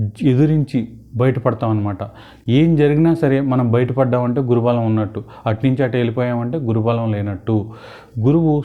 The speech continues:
శుభాన్ని కలిగిస్తాడు. ఎంత కష్ట పరిస్థితులనైనా ఎదిరించి పోరాడే వాళ్ళకి గురువు చెయ్యందిస్తాడు. అంత శుభగ్రహం అనమాట. అయితే వక్రీకరించిన గురువుకి బలం అనేది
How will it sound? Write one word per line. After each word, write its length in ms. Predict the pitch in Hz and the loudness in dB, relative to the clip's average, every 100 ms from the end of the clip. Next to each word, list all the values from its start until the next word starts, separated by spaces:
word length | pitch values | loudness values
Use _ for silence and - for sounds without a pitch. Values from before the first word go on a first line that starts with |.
| - | -4
శుభాన్ని 340 | 120 127 139 139 | 0 2 2 2
కలిగిస్తాడు. 600 | 123 113 113 117 104 104 - - | 0 -2 -4 -2 -2 -4 -12 -12
ఎంత 920 | 127 120 127 151 160 151 - - _ 139 | -6 -4 -2 -2 -4 -6 -14 -20 _ -6
కష్ట 360 | - 120 - | -2 -4 -2
పరిస్థితులనైనా 880 | 143 151 139 143 135 131 123 117 117 117 - - - - _ 123 | -2 -2 -2 -2 0 0 -2 -4 -6 -10 -20 -20 -20 -20 _ 0
ఎదిరించి 460 | 127 143 160 151 | 2 4 2 0
పోరాడే 440 | 143 123 127 139 135 | 0 2 4 2 2
వాళ్ళకి 580 | 123 117 113 110 127 143 | 2 -2 -2 -2 -2 -2
గురువు 360 | 110 131 135 127 | 0 2 2 0
చెయ్యందిస్తాడు. 840 | 110 113 113 107 - 104 98 - - - _ | 2 2 2 0 -2 -4 -4 -10 -20 -20 _
అంత 300 | 127 135 139 | -2 0 0
శుభగ్రహం 520 | 135 120 120 131 110 | -2 -2 -2 -2 -2
అనమాట. 280 | 110 101 95 101 - - - - | -2 -4 -6 -10 -12 -20 -20 -4
అయితే 400 | 131 139 135 131 - - _ 107 | -2 0 0 -2 -8 -20 _ -2
వక్రీకరించిన 800 | 113 113 180 190 160 147 139 | 0 2 2 4 2 0 0
గురువుకి 720 | 131 110 120 131 - 113 117 113 | 0 2 0 -2 -2 -4 -4 -6
బలం 400 | 98 117 131 147 | 0 2 2 2
అనేది 320 | 131 123 147 | 0 -2 -4